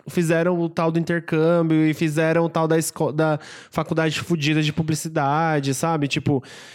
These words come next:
e aí eu olho e falo assim, Não, cara, o que eu construí até aqui é muito grande, sabe? Eu tenho que, eu tenho que, eu tenho que dar valor às coisas que eu,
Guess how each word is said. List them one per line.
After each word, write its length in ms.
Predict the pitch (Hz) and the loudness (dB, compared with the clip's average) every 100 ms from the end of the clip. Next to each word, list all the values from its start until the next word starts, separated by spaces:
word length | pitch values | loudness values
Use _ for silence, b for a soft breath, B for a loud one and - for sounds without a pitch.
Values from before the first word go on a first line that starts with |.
| B | B
e 40 | 175 | 0
aí 120 | 190 | 4
eu 140 | 208 | 4
olho 220 | 185 175 196 | 6 4 4
e 20 | |
falo 160 | 208 | 2
assim, 200 | 202 202 | 2 2
Não, 200 | 202 214 | 2 2
cara, 420 | 190 165 143 120 - - | 2 0 0 -2 -10 -6
o 100 | 156 | -6
que 160 | - 202 | 0 0
eu 60 | |
construí 460 | 214 269 - 185 165 | 2 0 2 2 4
até 180 | 156 156 | 2 2
aqui 680 | 139 - 156 214 208 120 - b b b b _ _ _ - | 0 0 2 4 4 2 -4 b b b b _ _ _ -4
é 60 | 160 | 2
muito 320 | 202 196 262 | 4 4 4
grande, 480 | 202 165 139 127 117 | 4 4 4 2 0
sabe? 480 | - 156 131 117 123 | 0 0 0 0 2
Eu 100 | 135 | 2
tenho 220 | 180 208 | 2 0
que, 100 | 254 | 2
eu 360 | 175 160 160 165 | 0 2 0 2
tenho 260 | 190 254 | 2 2
que, 260 | 262 233 170 - | 2 0 -2 -2
eu 120 | 160 | 0
tenho 200 | 156 247 | 2 0
que 120 | - | 0
dar 220 | 233 165 196 | 0 2 2
valor 340 | 208 165 156 | 4 4 4
às 120 | 156 | 2
coisas 240 | 170 151 - | 0 0 0
que 80 | |
eu, 180 | 165 147 | 0 0